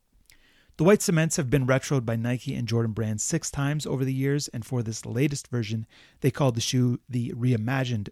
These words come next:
white cement Air Jordan three. What does reimagine mean? In this case, and in the case of last year's Air Jordan one, Chicago lost and found a shoe which I chose as sneaker of the year that year.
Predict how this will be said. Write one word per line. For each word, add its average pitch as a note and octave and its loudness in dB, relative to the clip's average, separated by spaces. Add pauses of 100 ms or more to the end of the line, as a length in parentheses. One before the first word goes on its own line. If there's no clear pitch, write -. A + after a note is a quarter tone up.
(120)
white A2+ -6
cement G2+ -10 (200)
Air G2+ -8
Jordan F#2+ -12
three. - -16 (1040)
What D3+ 2
does D#3+ 2
reimagine F3 2
mean? F#3+ 2 (360)
In D3+ 6
this G#3 4
case, G#3 6
and D3 0
in D3 2
the C#3 0
case D3+ 0
of B2 -2
last C3 0
year's C3+ 2
Air C3+ 2
Jordan B2 4
one, B2 4
Chicago C3 -2
lost A#2+ -2
and G#2+ -8
found B2+ 0
a A#2+ -6
shoe C3+ 2
which C3 -2
I B2+ -4
chose A2+ -4 (340)
as A#2+ -2
sneaker B2+ -2
of G#2 -8
the A2 -6
year A2+ -2
that A2 -4
year. C3+ -2